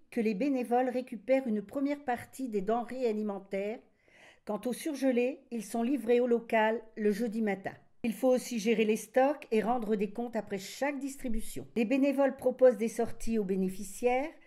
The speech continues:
comme la visite du Louvre, Lens. Nos bénévoles ne comptent pas les heures passées au sein de l'association. Du travail, du sérieux, du temps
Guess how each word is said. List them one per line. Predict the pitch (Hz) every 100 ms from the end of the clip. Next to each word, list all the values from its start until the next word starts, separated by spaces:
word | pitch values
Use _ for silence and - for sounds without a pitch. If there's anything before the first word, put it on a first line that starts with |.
| - - _ -
comme | 240 226 208
la | 202
visite | 185 190 190 170
du | 214
Louvre, | 220 269 294 247 269
Lens. | 208 123 - - - - -
Nos | 220
bénévoles | 196 262 262 214 247 233
ne |
comptent | 226 233 -
pas | 285
les | 285 285 269
heures | 262
passées | 262 240 - 254
au |
sein | 226 - 269
de | 240
l'association. | 240 233 247 214 233 226 - - 123 - - - _
Du | 156 202
travail, | - 240 214 180 151 135 - _
du | 160 196
sérieux, | - 262 220 202 165 - - - -
du | 170 226
temps | - - 190 151